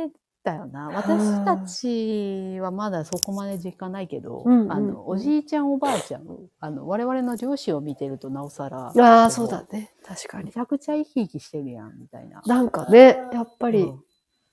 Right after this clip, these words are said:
Speaker 1: あるね。
Speaker 2: ということで、まあね、ちょっと真剣な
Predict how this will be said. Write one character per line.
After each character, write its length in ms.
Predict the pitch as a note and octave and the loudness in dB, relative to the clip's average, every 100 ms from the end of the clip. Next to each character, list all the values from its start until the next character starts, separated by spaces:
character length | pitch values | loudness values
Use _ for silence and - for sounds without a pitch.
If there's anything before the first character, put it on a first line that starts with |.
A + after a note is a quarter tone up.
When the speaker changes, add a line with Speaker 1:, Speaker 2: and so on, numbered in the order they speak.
| F#3+ | -12
Speaker 1:
あ 80 | E3+ | -10
る 140 | D3+ _ | -12 _
ね。 220 | C3 D3 _ _ _ _ _ _ _ _ _ _ _ - - - C#4 C#4+ D4+ D4 C#4 C4 B3 A#3+ A#3+ _ _ _ _ - | -20 -20 _ _ _ _ _ _ _ _ _ _ _ -20 -20 -18 -16 -14 -14 -12 -10 -10 -12 -16 -20 _ _ _ _ -6
Speaker 2:
と 120 | G3 | -4
い 80 | F#3 | -4
う 60 | |
こ 140 | - G#3 | -4 -6
と 140 | F#3 | -4
で、 340 | F3 G#2 - _ _ - | -4 -8 -10 _ _ 4
ま 120 | C4 | 4
あ 260 | B3+ - | 4 0
ね、 160 | B3+ D#4 | 4 4
ち 100 | C#4+ | 2
ょ 40 | |
っ 80 | B3+ | -2
と 440 | - G3+ F#3 - _ _ _ _ - - - - | 4 6 6 2 _ _ _ _ -20 -20 -20 -14
真 300 | - - A3+ | -6 -2 -2
剣 260 | - A3 | 2 2
な 320 | A3 A3 G#3 | 6 4 2